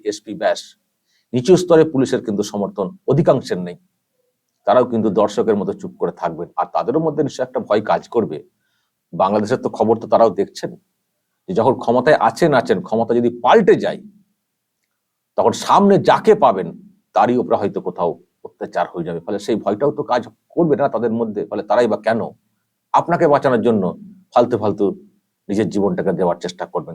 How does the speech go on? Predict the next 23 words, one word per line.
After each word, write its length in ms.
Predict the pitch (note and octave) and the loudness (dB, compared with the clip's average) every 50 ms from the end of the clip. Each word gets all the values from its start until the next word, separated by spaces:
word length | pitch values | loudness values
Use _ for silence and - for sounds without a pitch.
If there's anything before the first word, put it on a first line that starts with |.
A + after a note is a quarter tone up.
| - - | -8 -6
তাদেরকেও 320 | - G#2 A#2 A#2 - D3 | -2 -2 -2 -2 -2 -4
তো 100 | D3 D3 A2+ - | -4 -4 -4 -4
ভাবতে 260 | G#2 G2 - - - A#2 | -4 -4 -4 -6 -8 -8
হবে, 120 | G2 F2+ F2+ | -8 -6 -4
তাদেরও 200 | - - A#2 B2 | -4 -2 -2 -4
তো 100 | A#2 - - - | -4 -8 -6 -4
পরিবার 300 | D3+ E3+ F#3 E3 C#3+ G#2+ - | -2 -2 0 2 0 0 -2
রয়েছে। 240 | - - - _ _ _ _ _ _ _ _ _ _ _ _ _ _ _ _ _ _ _ _ _ _ _ _ _ _ _ | -6 -12 -18 _ _ _ _ _ _ _ _ _ _ _ _ _ _ _ _ _ _ _ _ _ _ _ _ _ _ _
ফলে 140 | - G#2 G#2 | -2 -2 -2
সেই 220 | G2+ - - A2+ G2+ E2+ | -2 0 -2 -2 0 0
দিন 100 | G#2+ B2 B2+ B2 - | 0 -2 -2 -2 -4
কিন্তু 180 | G#2+ G2+ F2+ - - | -4 -6 -6 -6 -8
খুব 100 | - F#2 D#2+ D#2 | -8 -6 -6 -6
বেশি 160 | - - F3 D#3+ | -8 -8 -10 -8
দূরে 180 | F2 F2 F2 E2+ | -6 -6 -6 -6
নেই। 200 | - F2 F2 E2 D#2+ - _ _ _ _ _ _ _ _ _ - | -6 -6 -8 -10 -10 -16 _ _ _ _ _ _ _ _ _ -4
যারা 120 | - - - G#2 G2+ | -2 -2 0 -2 -4
এখনো 280 | - - D#3+ C#3+ G#2 - - - - _ _ _ - - - - - | -2 0 -2 -2 -2 -4 -8 -14 -20 _ _ _ -20 -20 -10 -2 0
দাদাগিরি 380 | G#2 A2 C3 B2 A2+ A#2+ A2+ - A2 | 2 2 2 2 2 0 0 2 0
করছেন 300 | A2 G2 - - A2 E2+ D#2+ D2 - _ | 0 0 0 -4 -6 -6 -6 -10 -12 _
নিচু 200 | A#2 A2 - A#2+ G#2+ - | -12 -6 -4 -6 -6 -4
স্তরে, 300 | - - G2+ F#2+ F#2 F2 C#2 - _ _ _ _ _ _ _ _ _ _ _ - | -2 0 0 0 0 -4 -6 -10 _ _ _ _ _ _ _ _ _ _ _ -18
যে 80 | E2+ | -16